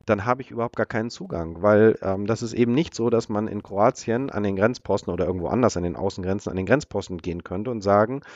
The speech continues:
„Guck mal hier, ich bin eine afghanische Frau, ähm, ne, damit bekomme ich in Deutschland, äh, in jedem Fall, äh, Asyl, ähm,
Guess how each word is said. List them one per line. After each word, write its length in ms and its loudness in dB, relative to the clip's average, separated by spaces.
„Guck 120 -10
mal 100 0
hier, 160 4
ich 80 0
bin 140 -2
eine 180 4
afghanische 560 2
Frau, 540 2
ähm, 340 4
ne, 140 0
damit 260 0
bekomme 340 0
ich 60 -2
in 100 -2
Deutschland, 520 2
äh, 100 0
in 160 -2
jedem 240 2
Fall, 420 6
äh, 80 -2
Asyl, 800 2
ähm, 460 0